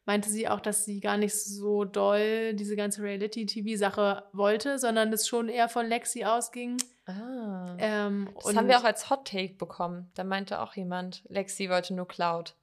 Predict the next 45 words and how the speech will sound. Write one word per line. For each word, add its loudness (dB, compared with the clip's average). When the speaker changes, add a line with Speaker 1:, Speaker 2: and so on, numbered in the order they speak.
Speaker 1:
Ja, 0
kann -2
ich -8
mir 2
auch 4
vorstellen. -4
Sie 0
hatte 0
irgendwie 2
auch 6
davor 0
schon -8
so -2
Instagram, -6
glaub 0
ich, -6
oder 0
danach 2
dann 2
und -2
jetzt 2
auch 2
so -2
TikTok -2
und 0
so. 0
Aber 2
das 0
Ding 0
ist 0
auch, 4
sie -2
ist -4
halt 0
vierundzwanzig. -2
So, 0
ich -2
finde, 4
da 6
kann 2
man 4
sich -2
auch 4
nochmal 2
scheiße -2